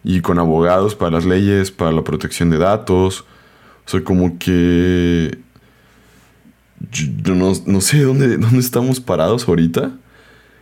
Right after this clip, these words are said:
que hasta me pongo a pensar qué tengo que estudiar, qué tengo que aprender. No sé si les ha pasado a ustedes esas, esos temas. Este, y cómo se sienten al, al respecto.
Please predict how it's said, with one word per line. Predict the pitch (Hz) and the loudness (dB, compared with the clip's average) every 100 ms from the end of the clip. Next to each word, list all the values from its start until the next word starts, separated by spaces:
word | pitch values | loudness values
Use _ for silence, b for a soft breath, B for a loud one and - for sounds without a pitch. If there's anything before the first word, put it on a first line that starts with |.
| b _ - | b _ -6
que | 104 95 90 92 92 | -2 0 2 2 2
hasta | 92 92 | 0 0
me | 90 | -2
pongo | 85 110 | 2 0
a | 117 | 2
pensar | 120 85 101 113 - | 0 0 0 -2 -4
qué | - 98 | -4 0
tengo | 113 104 | 0 0
que | - | -4
estudiar, | - 92 92 101 104 101 | -4 0 2 2 0 -2
qué | 95 | -4
tengo | - 95 87 | 0 0 0
que | 95 | -2
aprender. | 82 87 87 90 92 101 - B B B B B B _ - | -2 -2 0 2 2 0 -6 B B B B B B _ -2
No | 101 | -2
sé | 104 143 | 0 0
si | 151 | 0
les | 117 | 0
ha | 95 98 107 107 | 2 2 2 0
pasado | 120 113 101 | -2 0 0
a | |
ustedes | 107 - 87 92 87 87 | 0 -2 -2 0 0 -4
esas, | 92 95 - | -6 -8 -8
esos | - 80 85 | -8 -6 -8
temas. | - 80 90 82 - b b b b b b b b - | -4 -2 0 -2 -6 b b b b b b b b -10
Este, | 85 82 82 - - - 87 82 82 82 82 78 - _ _ _ _ _ _ _ _ _ _ | -2 0 0 -4 -10 -2 0 2 2 2 0 -2 -6 _ _ _ _ _ _ _ _ _ _
y | - 90 | -4 -4
cómo | - 95 101 | -2 0 0
se | 110 85 | -2 -4
sienten | - 90 87 107 98 | -2 -2 0 0 0
al, | 85 76 73 - - | 0 -2 -6 -6 -4
al | 82 | -4
respecto. | 80 - 90 95 101 98 | -4 -4 -4 -4 -6 -8